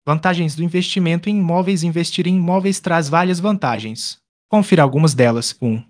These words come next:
renda passiva, dinheiro entrando todo mês. Dois, valorização, seu imóvel pode aumentar de valor com o tempo. Três, segurança,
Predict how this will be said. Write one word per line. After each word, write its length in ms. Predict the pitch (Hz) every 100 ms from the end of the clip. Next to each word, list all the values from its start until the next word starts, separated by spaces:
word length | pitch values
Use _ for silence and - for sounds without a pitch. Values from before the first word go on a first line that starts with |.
| _ _ _
renda 220 | 160 160
passiva, 560 | 160 170 - 135 113 110 _
dinheiro 340 | - 143 135 143
entrando 320 | 156 156 165
todo 240 | 180 180
mês. 460 | 180 120 110 - - _ _ -
Dois, 400 | 180 123 - - _ _ -
valorização, 800 | 147 175 165 156 156 151 113 -
seu 220 | - 139
imóvel 340 | 143 131 139 160
pode 220 | 185 190
aumentar 380 | 175 156 160 175
de 100 | 190
valor 300 | 196 165 175
com 160 | 202
o 60 | 180
tempo. 460 | 185 131 113 123 - _ _ -
Três, 400 | 202 135 - - _ _
segurança, 600 | - 202 185 160 165 -